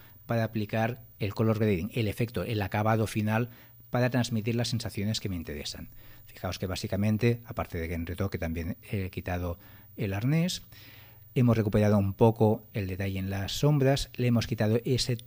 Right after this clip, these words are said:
tono tan frío, eh, el, de la sombra del, de la perrita, y después le damos, le hemos dado aquí un pequeño fogonazo, un pequeño golpe de luz,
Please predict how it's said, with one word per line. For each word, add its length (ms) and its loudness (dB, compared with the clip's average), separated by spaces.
tono 600 6
tan 320 0
frío, 600 2
eh, 560 -4
el, 420 -6
de 140 -4
la 80 -4
sombra 380 -4
del, 300 -6
de 80 -10
la 100 -6
perrita, 520 -4
y 120 4
después 340 2
le 80 2
damos, 460 2
le 120 -2
hemos 160 2
dado 200 0
aquí 320 -2
un 240 -2
pequeño 800 -2
fogonazo, 580 -4
un 140 -6
pequeño 380 -4
golpe 380 -2
de 120 -4
luz, 320 -2